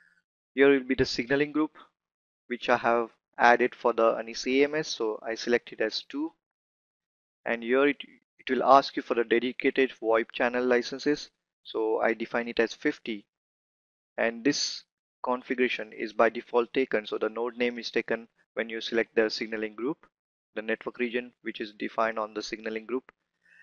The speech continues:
and this announcement storage. So this, this is the value which is added when you add the announcement in the C M.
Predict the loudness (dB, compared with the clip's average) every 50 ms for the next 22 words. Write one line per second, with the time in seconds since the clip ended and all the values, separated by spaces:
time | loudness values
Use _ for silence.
0 | _ _ 2 2 2 2 2 2 0 0 0 0 0 2 2 0 -2 -4 -8 -8
1 | -8 -10 -10 -10 -10 -6 -4 -2 -2 -2 -4 -4 -8 -14 -18 _ _ _ _ _
2 | _ -10 -4 0 0 0 0 -2 _ _ _ 2 4 4 2 -4 -10 -8 _ -8
3 | -2 -2 -2 0 0 0 2 6 8 8 10 8 8 4 0 -2 -4 -8 _ -8
4 | -8 -6 -6 -4 -4 -4 -4 -4 -6 -8 -10 _ _ _ _ _ _ 8 8 8
5 | 8 8 4 2 0 _ _ _ _ _ _ _ _ _ _ _ _ _ -8 -8
6 | -6 -4 -4 2 6 8 8 8 8 6 4 4 0 0 0 0 -2 -4 -6 -4
7 | -4 -4 -4 -6 -10 -16 -20 _ _ _ _ _ _ _ _ _ _ _ -14 -8
8 | -6 -6 -6 -4 -4 -2 -2 -2 -2